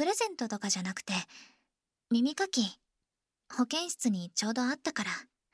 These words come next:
こんなことくらいしかできないけど、どう？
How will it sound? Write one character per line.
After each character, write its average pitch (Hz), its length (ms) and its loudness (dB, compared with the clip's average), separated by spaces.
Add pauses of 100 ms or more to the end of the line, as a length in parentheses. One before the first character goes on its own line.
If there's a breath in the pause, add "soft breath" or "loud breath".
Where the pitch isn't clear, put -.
(1300 loud breath)
こ 254 140 0
ん 277 80 4
な 294 100 0
こ 320 120 -2
と 339 140 0
く 302 120 -2
ら 254 100 4
い 214 80 2
し - 120 0
か 190 120 -6
で 190 140 -6
き 254 120 2
な 277 120 6
い 254 80 4
け 202 100 -4
ど、 190 80 -6 (960)
ど 302 160 4
う？ 220 40 4